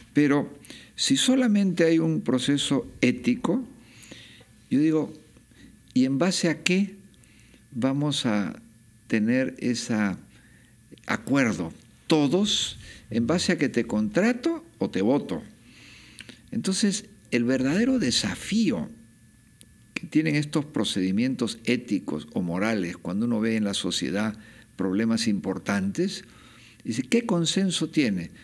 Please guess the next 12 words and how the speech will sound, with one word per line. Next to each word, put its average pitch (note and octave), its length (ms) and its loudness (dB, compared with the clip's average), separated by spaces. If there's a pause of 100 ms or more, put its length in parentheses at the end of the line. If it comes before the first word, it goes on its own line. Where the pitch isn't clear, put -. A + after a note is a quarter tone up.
(300)
Es - 160 -6
una D#3 140 2
ley D#3+ 160 6
del D3 180 4
Congreso. B2 580 0 (600)
No D#3+ 140 2
es A#3+ 100 4
suficiente. - 1000 0 (1040)
Es D3+ 220 2
una F3 140 2
disposición C3 580 2
municipal. B2+ 800 4